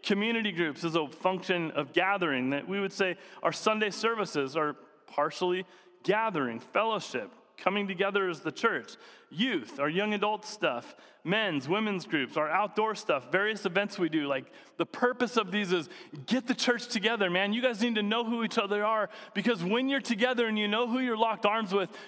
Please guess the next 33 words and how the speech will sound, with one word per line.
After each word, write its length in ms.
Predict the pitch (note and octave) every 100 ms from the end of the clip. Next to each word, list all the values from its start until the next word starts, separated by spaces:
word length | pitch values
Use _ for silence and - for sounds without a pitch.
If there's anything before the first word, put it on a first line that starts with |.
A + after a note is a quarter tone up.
| -
you 280 | F3 B3+ B3+
are 140 | A3+
all 360 | F3+ G#3 A#3+ A#3+
the 100 | A#3+
stronger 720 | - - G#3 G#3 F3+ C#3 G2+ - - - - -
in 120 | F#3
the 60 | F#3+
city 340 | - A3 A3
that 120 | G3+ F#3
God 160 | F3+
has 140 | F3 -
placed 360 | A#3 C#4 -
us 200 | F#3 -
in. 180 | D3 B2 - _ - - - - _ _ _ _ _
But 400 | - C#4+ A3 -
that's 180 | G3+ G3+
not 180 | A#3 G#3
the 120 | F3+
end 160 | F#3 F#3+
all 100 | G#3
be 180 | D4+ D#4
all. 200 | C3 A#2+
And 100 | B2+
so 120 | G3+
the 80 | F3+
second 380 | - C4+ C#4
part 260 | - F#3+ F3+
of 80 | D#3+
this 200 | F3+ F#3
is 160 | E3 C3+ -
the 100 | F#3
form 400 | - G#3 A#3+ A#3+ F#3 -
portion. 460 | D#3+ C3+ - F2+